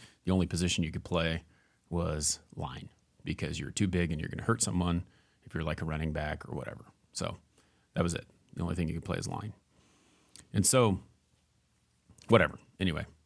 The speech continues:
I think I was, like, a defensive lineman at the time. And I pulled out, the, I found this ribbon that I got because I was the most improved player that year. But this was what set that most improved <laughs> player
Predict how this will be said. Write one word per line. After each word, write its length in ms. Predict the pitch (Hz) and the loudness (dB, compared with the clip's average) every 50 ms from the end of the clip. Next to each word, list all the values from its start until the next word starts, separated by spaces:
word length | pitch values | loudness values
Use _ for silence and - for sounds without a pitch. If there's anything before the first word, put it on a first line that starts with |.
| _ _ _ _ _ _ _ _ _ _ _ _ _ _ _ _ _ _ _ - | _ _ _ _ _ _ _ _ _ _ _ _ _ _ _ _ _ _ _ -2
I 40 | 92 | 0
think 120 | 92 90 | 0 2
I 20 | 80 | 2
was, 120 | 78 78 | 0 -2
like, 100 | 80 78 | -2 -2
a 40 | 76 | 0
defensive 440 | 76 82 80 76 - 78 - 80 85 | 0 0 0 0 0 -2 -2 -2 -4
lineman 340 | 82 76 71 76 76 - | -6 -6 -6 -8 -10 -10
at 60 | 80 - | -12 -16
the 60 | - | -16
time. 280 | - - - - 85 78 | -12 -10 -10 -8 -6 -4
And 80 | 78 | -2
I 40 | 80 | -2
pulled 260 | 78 - - 110 95 | 0 4 4 6 6
out, 140 | 95 82 78 | 6 4 4
the, 80 | - 82 | 4 2
I 60 | 78 | 4
found 260 | - - 104 104 95 | 6 6 6 6 6
this 140 | 85 78 - | 4 2 -2
ribbon 400 | 80 80 85 82 76 76 78 76 | -2 0 2 2 4 2 2 0
that 140 | 73 71 78 | 0 0 -2
I 40 | 78 | -2
got 280 | 78 78 78 78 - - | -2 -2 -2 -2 -4 -4
because 200 | 82 - 80 87 | -4 -2 0 0
I 40 | 85 | 0
was 140 | 82 82 78 | 0 0 0
the 60 | 85 | 2
most 280 | 82 87 90 87 - - | 4 4 4 4 2 -2
improved 380 | - - - 104 90 80 73 | -6 -4 -2 -2 -2 -2 -2
player 240 | - 87 87 80 76 | -2 0 0 0 0
that 200 | 76 76 - - | -2 -4 -6 -6
year. 120 | - 69 78 | -6 -6 -6
But 200 | 78 78 78 92 | -6 -4 2 4
this 220 | 117 113 - - | 4 4 4 4
was 180 | 101 92 82 82 | 2 0 0 0
what 180 | 90 82 - | 0 0 2
set 240 | - - 95 85 - | 2 2 2 2 2
that 200 | - 80 - - | 0 -2 -2 -2
most 240 | 87 85 85 - - | -2 -2 -2 -2 -2
improved 300 | 87 76 - 101 - - | -2 -2 0 -2 -2 0
<laughs> 0 | |
player 380 | - - - - - - 87 | 0 4 4 6 6 6 4